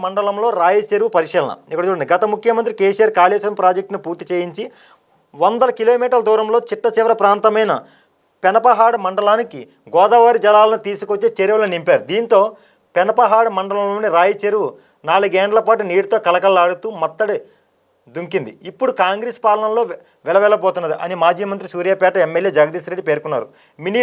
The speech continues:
రిజర్వాయర్ గుర్తింపు ఉండి ఎండిపోయిన సూర్యాపేట జిల్లా పెనపహాడ్ మండలం మాచారంలోని రాయి చెరువును బుధవారం ఆయన పరిశీలించారు. ఈ సందర్భంగా జగదీష్ రెడ్డి మీడియాతో మాట్లాడుతూ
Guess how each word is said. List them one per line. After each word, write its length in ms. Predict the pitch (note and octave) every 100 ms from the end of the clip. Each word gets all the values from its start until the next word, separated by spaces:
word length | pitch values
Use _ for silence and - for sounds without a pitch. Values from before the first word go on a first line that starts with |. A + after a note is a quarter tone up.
| G#3+
రిజర్వాయర్ 440 | G3 G#3 G#3+ A3 E3
గుర్తింపు 320 | F3 G#3+ F3
ఉండి 240 | F3 F#3 -
ఎండిపోయిన 380 | E3 G3 G3 G#3
సూర్యాపేట 500 | G3 E3+ F#3+ F#3+ F#3+ F3+ E3+
జిల్లా 200 | F#3+ C#3+ - _ _ _ _ -
పెనపహాడ్ 500 | F3 G3 G#3 G#3 G#3 F3+
మండలం 300 | F#3 G#3 C3 - _ _ -
మాచారంలోని 640 | D3+ G3 G#3+ G#3+ G#3 G#3+
రాయి 280 | D#3+ E3+ G3 G3+
చెరువును 320 | G3+ G#3+ G#3 C3
బుధవారం 380 | C#3+ F3+ G3 G#3
ఆయన 220 | F3 E3
పరిశీలించారు. 560 | F3 D#3 D#3 E3+ D#3 C3+
ఈ 120 | F3+
సందర్భంగా 460 | F3+ G3 A3 G#3+ A3
జగదీష్ 400 | E3+ F3 G3+ G3
రెడ్డి 140 | G#3 F#3
మీడియాతో 400 | E3+ F#3 G3 G3
మాట్లాడుతూ 520 | D#3+ D#3+ F3+ E3